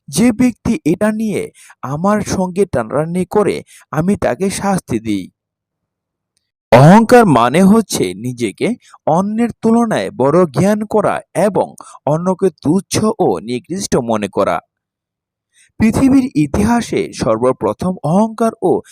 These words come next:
দাম্ভিকতা প্রদর্শন করেছে শয়তান। এই শাস্তি স্বরূপ আল্লাহ তাআলা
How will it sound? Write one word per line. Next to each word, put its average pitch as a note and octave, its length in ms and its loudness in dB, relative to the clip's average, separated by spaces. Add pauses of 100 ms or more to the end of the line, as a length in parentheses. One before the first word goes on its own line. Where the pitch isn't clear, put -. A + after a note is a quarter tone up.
(200)
দাম্ভিকতা G#3 720 -2
প্রদর্শন F3 600 -2
করেছে G#3+ 580 -2
শয়তান। B2 640 -2 (920)
এই C3 180 0
শাস্তি F3+ 500 -4
স্বরূপ E3+ 400 0 (340)
আল্লাহ E3+ 380 0
তাআলা G#3 440 0